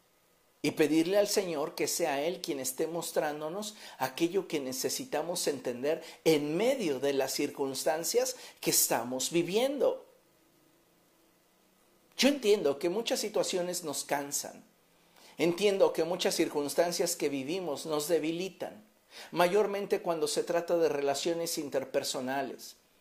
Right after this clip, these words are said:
Y a veces pareciera que lo intentamos de una manera, lo intentamos de otra manera, lo intentamos de otra forma y las cosas no cambian. Vamos a sentirnos cansados,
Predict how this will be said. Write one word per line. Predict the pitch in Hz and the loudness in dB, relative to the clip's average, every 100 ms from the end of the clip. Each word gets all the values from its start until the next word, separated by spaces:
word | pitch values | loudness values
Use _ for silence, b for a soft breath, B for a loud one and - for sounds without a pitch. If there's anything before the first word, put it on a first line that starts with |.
| _ b b 151 | _ b b 8
Y | 156 | 8
a | |
veces | 185 180 202 | 8 4 2
pareciera | - 160 139 - 170 165 175 175 | 4 2 2 2 2 4 2 4
que | 151 143 B B | 2 2 B B
lo | 147 160 | 2 4
intentamos | 156 165 160 185 180 180 165 | 2 0 2 4 4 2 -2
de | 175 | -2
una | 175 160 | 0 0
manera, | 147 160 165 165 | 0 0 2 2
lo | 165 170 | 4 2
intentamos | 170 170 160 160 175 175 160 | 2 0 0 2 2 2 0
de | 160 | 0
otra | 165 165 | 0 0
manera, | 151 143 160 156 - B - | -2 -2 -2 -4 -6 B 6
lo | 160 | 8
intentamos | 170 170 165 160 185 180 180 170 175 | 8 4 -2 0 2 2 2 -2 2
de | 160 | 2
otra | 151 160 156 | 4 2 -2
forma | - 165 165 160 156 - B B | 2 4 4 2 -4 -8 B B
y | 151 151 147 - | 0 2 0 0
las | 143 151 - | 2 2 0
cosas | 180 185 180 | 0 -2 -2
no | 151 - | -6 -4
cambian. | 165 156 - _ | -4 -4 -10 _
Vamos | 156 156 151 | -4 -2 -4
a | |
sentirnos | 143 131 120 156 147 123 107 - B B - | -2 -4 -2 -2 -2 -4 -8 -10 B B 0
cansados, | 131 123 - 120 104 - - - | 0 2 -2 -2 -4 -10 -12 -16